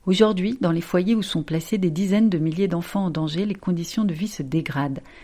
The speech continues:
La santé et la sécurité des enfants sont compromises. Les familles d'accueil, elles, sont abandonnées à leur triste sort. Des milliers d'enfants relégués à l'hôtel se débattent, seuls, dans des conditions d'hygiène déplorables,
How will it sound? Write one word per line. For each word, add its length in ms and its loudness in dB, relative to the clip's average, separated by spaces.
La 80 0
santé 340 0
et 40 4
la 100 2
sécurité 560 -4
des 180 0
enfants 260 0
sont 160 -8
compromises. 680 -4
Les 80 -4
familles 360 6
d'accueil, 560 2
elles, 220 0
sont 240 -4
abandonnées 500 4
à 20 2
leur 180 -2
triste 380 -4
sort. 420 -4
Des 100 2
milliers 380 10
d'enfants 360 0
relégués 440 0
à 40 2
l'hôtel 380 -2
se 140 -6
débattent, 460 -2
seuls, 440 -2
dans 120 -2
des 100 -2
conditions 420 -2
d'hygiène 440 0
déplorables, 640 0